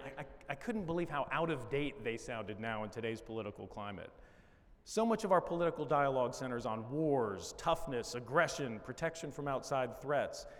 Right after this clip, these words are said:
It blew me away that there was a time in my lifetime when a politician could campaign on his desire to lead us to a more gentle posture. But while politics may have moved to a very aggressive place, that fundamental human desire for kindness and gentleness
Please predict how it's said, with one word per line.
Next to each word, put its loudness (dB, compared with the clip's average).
It -4
blew 2
me 2
away 4
that -4
there 0
was 0
a -4
time -2
in 0
my 2
lifetime 0
when 2
a 4
politician 0
could -12
campaign -4
on -4
his -4
desire 2
to -4
lead -2
us -4
to -8
a -4
more -2
gentle -4
posture. -8
But 2
while 6
politics 2
may 6
have 8
moved 4
to 2
a 2
very 8
aggressive 2
place, 0
that 0
fundamental 2
human -2
desire 4
for -4
kindness -4
and -4
gentleness -4